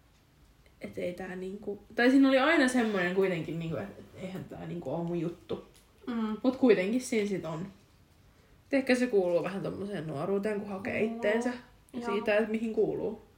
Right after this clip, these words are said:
Speaker 2: Jep.
Speaker 1: Mm.
Speaker 2: Joo, mulla ei tuu mitään tommosia mieleen niinku yläasteelta. Me oltiin aika samanlaisia loppujen lopuksi, meidän niinku luokkalaiset.
Speaker 1: Joo.
Speaker 2: Ei ollut niinku mitään,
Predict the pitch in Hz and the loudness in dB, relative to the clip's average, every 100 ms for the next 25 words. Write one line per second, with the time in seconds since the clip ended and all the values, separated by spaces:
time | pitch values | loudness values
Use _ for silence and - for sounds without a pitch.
0 | - 233 226 - - - - _ _ _ | -10 -10 -10 -14 -20 -20 -20 _ _ _
1 | - 147 160 202 - 233 233 277 269 214 | -14 -12 -10 -12 -6 -2 0 0 -2 0
2 | 202 208 190 185 190 190 185 185 190 196 | 0 0 -2 -4 -4 -4 -6 -6 -6 -4
3 | 196 196 208 - - - 214 214 220 - | -2 -2 -4 -14 -18 -16 -8 -6 -6 -12
4 | - - - 226 226 226 226 - - - | -20 -20 -14 -6 -4 -4 -8 -18 -20 -20
5 | _ _ _ - - - - _ _ _ | _ _ _ -20 -20 -20 -20 _ _ _
6 | _ - 359 392 269 254 247 226 180 175 | _ 4 6 6 2 -2 -2 -2 -2 -6
7 | 110 - 214 - - - - - 202 202 | -10 -10 -12 -10 -12 -12 -12 -12 -8 -6
8 | 202 208 220 - 208 214 - 220 233 240 | -4 -6 -8 -8 -8 -8 -4 -4 -4 -8
9 | - 247 226 196 180 285 220 180 180 180 | -12 -6 -2 0 0 0 -2 -4 -6 -8
10 | 214 202 - - | -10 -8 -6 -8